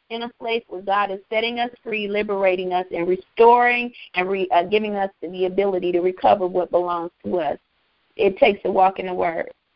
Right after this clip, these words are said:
And so verse four of Nehemiah one says, "When I heard these things, I sat down and I wept." He began to grieve. "For some days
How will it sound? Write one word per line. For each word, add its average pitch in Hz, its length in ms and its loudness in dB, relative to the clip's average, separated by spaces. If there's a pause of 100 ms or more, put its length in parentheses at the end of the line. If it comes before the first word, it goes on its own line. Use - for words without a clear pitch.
(640)
And 208 160 2
so 240 300 4 (320)
verse 277 240 2 (160)
four 285 380 2
of 196 220 -2
Nehemiah 208 560 -2
one 202 400 -8
says, 175 340 -2 (1000)
"When 240 180 -4
I 240 140 0
heard 302 300 -2
these 233 260 -6
things, 233 240 -6
I 202 200 4
sat 214 280 0
down 208 420 2 (300)
and 220 160 -4
I 208 100 0
wept." 214 400 -4
He - 100 -14
began 214 460 -8
to - 100 -12
grieve. 190 560 -2 (440)
"For 226 180 4
some 285 240 2
days 262 320 2